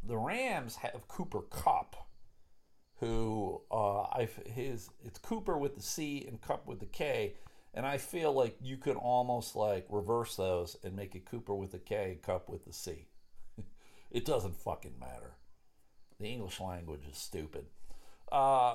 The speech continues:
but he also is a great fucking, uh, receiver. He, uh, leads the league in all sorts of shit. I think he was the Super Bowl M V P, uh, last year.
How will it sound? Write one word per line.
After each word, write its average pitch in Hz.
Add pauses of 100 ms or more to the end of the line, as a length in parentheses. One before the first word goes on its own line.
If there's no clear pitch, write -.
but 151
he 254
also 165
is 113
a 110
great 127
fucking, 110 (140)
uh, 95
receiver. 190 (640)
He, 101
uh, 82
leads 123
the 110
league 147
in 101
all 101
sorts 101
of 95
shit. 160
I 98
think 127
he 101
was 98
the 95
Super 110
Bowl 101
M 98
V 95
P, 110 (480)
uh, 76 (200)
last 127
year. 127